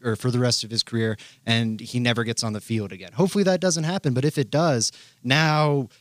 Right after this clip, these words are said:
Yadam and Harris, or Devontae Harris, that is,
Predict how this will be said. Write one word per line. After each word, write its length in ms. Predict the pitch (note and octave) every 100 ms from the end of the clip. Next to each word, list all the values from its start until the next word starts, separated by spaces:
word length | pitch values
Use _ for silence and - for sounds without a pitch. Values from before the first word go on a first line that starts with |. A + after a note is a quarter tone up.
| _ -
Yadam 680 | G#2 A2+ B2+ D3 D#3+ D#3+
and 100 | C3
Harris, 580 | A2 A#2 A#2+ E3 - - C#3+
or 140 | C3
Devontae 600 | A2 A2+ A#2 D#3+ E3 A2
Harris, 300 | G2+ G2 G2
that 220 | - G2
is, 180 | G2 G2